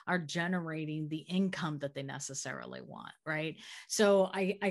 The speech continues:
'cause I think it's a, a, a, an important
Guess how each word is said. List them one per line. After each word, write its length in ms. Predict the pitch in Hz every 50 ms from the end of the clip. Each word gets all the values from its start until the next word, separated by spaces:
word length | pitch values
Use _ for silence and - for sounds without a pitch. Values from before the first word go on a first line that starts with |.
| 185 - -
'cause 140 | - 214
I 120 | 202 185 190
think 200 | 190 277 285 277
it's 140 | 285 - 226
a, 440 | 202 185 160 151 185 196 180 185 - -
a, 60 | 185
a, 380 | 180 170 165 165 165 165 160 -
an 160 | 175 185 180
important 760 | 175 175 175 - - 220 214 214 180 190 185 175 156 -